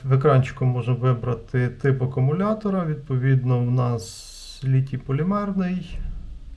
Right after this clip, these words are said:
Е, також в нас підтримується ще купа всяких різних типів акумулятора. Літій полімерний, вибираємо тип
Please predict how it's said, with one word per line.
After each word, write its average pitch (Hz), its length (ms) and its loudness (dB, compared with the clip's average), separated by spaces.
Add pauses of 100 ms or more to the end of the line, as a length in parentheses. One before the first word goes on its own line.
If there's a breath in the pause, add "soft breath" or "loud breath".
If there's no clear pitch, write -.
(840 soft breath)
Е, 131 180 -2
також 131 480 -4
в 127 40 2
нас 127 200 0
підтримується 127 760 -2
ще 131 260 -6
купа - 320 -8
всяких 113 840 -10
різних 117 720 -6 (180)
типів 127 440 -4
акумулятора. 156 800 0 (200)
Літій 131 240 -2
полімерний, 160 680 -2
вибираємо 131 600 2
тип 131 300 -6